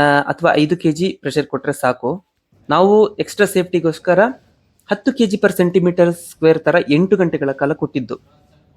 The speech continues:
ಓಕೆ, ಇದು ನಿಮ್ಮ ನಾಲೆಡ್ಜ್‌ಗೋಸ್ಕರ ನಾನು ಹೇಳ್ತಾ ಇದ್ದೇನೆ.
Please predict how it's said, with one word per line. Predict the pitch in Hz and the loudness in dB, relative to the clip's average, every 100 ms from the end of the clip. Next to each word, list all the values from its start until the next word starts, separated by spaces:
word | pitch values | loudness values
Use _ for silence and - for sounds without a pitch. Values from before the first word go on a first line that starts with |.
| _ _ - | _ _ -10
ಓಕೆ, | 190 160 143 - _ - | -2 0 -2 -6 _ -6
ಇದು | 180 | 2
ನಿಮ್ಮ | 214 220 | 4 4
ನಾಲೆಡ್ಜ್‌ಗೋಸ್ಕರ | 185 151 165 196 175 180 180 180 | 4 4 4 2 2 -2 0 -2
ನಾನು | 160 135 | 0 -2
ಹೇಳ್ತಾ | 143 131 127 | -2 -6 -4
ಇದ್ದೇನೆ. | 117 113 135 196 | -4 -4 -8 -12